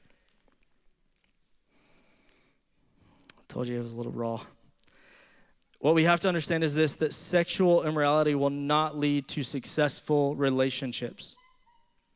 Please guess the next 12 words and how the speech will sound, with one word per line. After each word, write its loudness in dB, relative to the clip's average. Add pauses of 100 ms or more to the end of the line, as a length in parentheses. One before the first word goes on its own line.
(3500)
It 4
won't 2
lead 2
to 2
success -2
in -2
your 4
current 2 (380)
relationship. 2 (1600)
All 6
sexual 4
sin -2